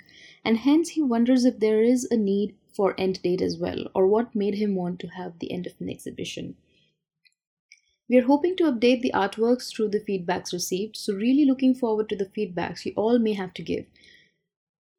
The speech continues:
You can write to us at archival hyphen archetyping hyphen info at group dot E M S dot A C dot J P. I know, it's a bit long, and hence I will add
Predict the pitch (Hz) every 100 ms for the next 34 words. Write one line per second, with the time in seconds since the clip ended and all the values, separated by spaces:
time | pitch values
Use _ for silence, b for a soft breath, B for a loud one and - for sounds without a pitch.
0 | _ _ 240 240 240 226 247 277 277 302
1 | 226 220 - 185 262 202 196 214 220 214
2 | 220 214 - 240 240 - 170 - 185 185
3 | 196 190 196 190 190 190 196 - - 190
4 | 196 214 214 - 190 190 - 165 - _
5 | _ - 180 - - - 196 226 240 -
6 | _ _ 175 180 175 - - 196 208 214
7 | 214 214 - 170 165 - - 208 220 -
8 | 220 214 175 156 151 165 - - - B
9 | B B B 180 170 175 - 190 185 170
10 | 175 175 170 175 214 - B B - 190
11 | 190 190 190 185 240 254 254 247 208 196
12 | - 185 202 -